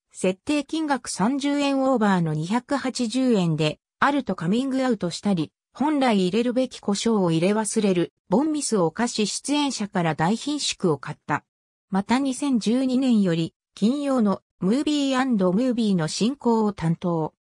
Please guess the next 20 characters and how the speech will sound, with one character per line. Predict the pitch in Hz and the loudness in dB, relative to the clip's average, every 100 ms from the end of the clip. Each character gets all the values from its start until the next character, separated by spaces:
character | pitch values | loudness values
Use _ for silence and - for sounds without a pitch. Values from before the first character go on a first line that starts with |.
| _ - | _ -2
二 | 185 | 0
千 | 202 311 277 | 2 0 -2
十 | 214 254 | 0 0
二 | 285 269 | 0 0
年 | 269 247 | 0 2
度 | 226 | 2
よ | 202 180 | 2 2
り | 165 | 2
二 | 165 | 2
千 | 196 247 240 | 2 2 0
十 | 202 202 269 | 2 2 2
五 | 285 | 0
年 | 269 254 | 2 2
度 | 247 220 | 2 2
の | 214 | 0
途 | 170 | -2
中 | 160 208 226 | -4 -2 2
ま | 220 | 2
で | 165 156 | 2 0
は、 | 147 | -2